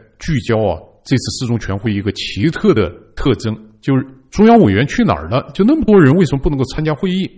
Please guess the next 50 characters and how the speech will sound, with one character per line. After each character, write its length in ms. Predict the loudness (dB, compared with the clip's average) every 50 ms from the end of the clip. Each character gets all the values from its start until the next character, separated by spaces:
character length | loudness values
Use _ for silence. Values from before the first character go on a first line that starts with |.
| _ _ _ _
他 140 | -4 -2 -2
这 100 | 0 0
个 80 | -2
报 160 | 0 0 2 0
道 80 | 2 0
这 100 | 2 2
样 120 | 2 2
描 180 | 0 0 -2 -4
述， 220 | -6 -6 -8 -8 -8 -12 _ _ _ _
中 200 | 0 0 2 2
共 160 | 2 0 0 -2 -8 -20 _ _ _
二 160 | 0 2 2 2 2
十 60 | -2 0
届 120 | 0 0
四 180 | 0 0 -4 -4
中 140 | -4 -4 -4
全 240 | -4 -6 -6 -6 -2
会 180 | 0 0 0 -2 -4 -8
昨 180 | -6 -6 -4
天 160 | -2 -2 -4
闭 160 | -2 -2 -4 -4
幕， 260 | -2 -4 -6 -8 -10 -16 _ _ _ _
专 160 | 0 2 4
家 140 | 4 2 2
根 200 | 2 2 2 2
据 160 | 2 0 -2
出 220 | -4 -4 -4 -4
席 140 | -2 -2 -2
人 260 | 0 0 0 -2 -2
数 200 | -4 -4 -4 -6
被 200 | -2 0 -2 -2 0
开 260 | -2 -2 -2 -2 -2
除 200 | -4 -4 -4 -4
名 240 | -2 -2 -4 -4 -2
单 220 | -2 -2 -2 -2
以 120 | -4 -4 -6
及 280 | -8 -6 -6 -6 -6 -6 -14 _ _ _
候 260 | -4 0 0 0 0 -2
补 80 | -4 -10
升 220 | -10 -6 -4 -2 0
任 120 | 0 -2
中 200 | -2 -2 -4 -2
央 140 | -2 0 0
委 100 | -2 -2
员 200 | -2 -2 -4 -4
等 140 | -4 -6 -10
消 200 | -10 -6 -6 -6
息 120 | -4 -4 -6
分 200 | -6 -4 -4 -4
析， 260 | -4 -6 -8 -8 -10